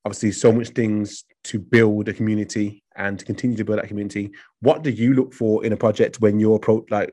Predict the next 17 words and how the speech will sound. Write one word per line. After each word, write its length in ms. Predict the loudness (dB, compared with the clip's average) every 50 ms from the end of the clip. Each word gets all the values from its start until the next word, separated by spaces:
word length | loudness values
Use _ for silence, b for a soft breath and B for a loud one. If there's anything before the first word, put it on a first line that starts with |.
| _ _ -6
looking, 280 | -6 -4 -2 -4 -4 -4 -6
looking 220 | -6 -6 -4 -6
at 80 | -6 -4
P 100 | -4 -4
F 100 | -4 -2
P 120 | -4 -2
projects? 500 | -2 -2 0 0 -2 -2 -4 -16 -20 -20 _ _ _ _ _ _ _ _
What 100 | 2 2
would 180 | 2 2 0 2
be 40 | 2
the, 200 | 2 0 -2 -4
the, 140 | -4 -4 -4
say, 340 | -2 0 0 0 0 -2 b b b b
the 80 | -12 -6
four 300 | 2 4 4 6 6 4
main 220 | 2 0 -2 -2
things? 400 | -4 -6 -4 -6 -6 -10 -12